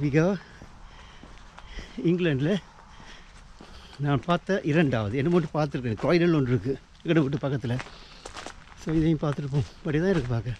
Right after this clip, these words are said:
சொல்லியிருக்கு opening between ten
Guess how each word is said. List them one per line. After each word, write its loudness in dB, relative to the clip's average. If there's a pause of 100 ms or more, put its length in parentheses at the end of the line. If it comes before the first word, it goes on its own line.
(1900)
சொல்லியிருக்கு 4 (160)
opening 4 (120)
between 4 (1200)
ten 8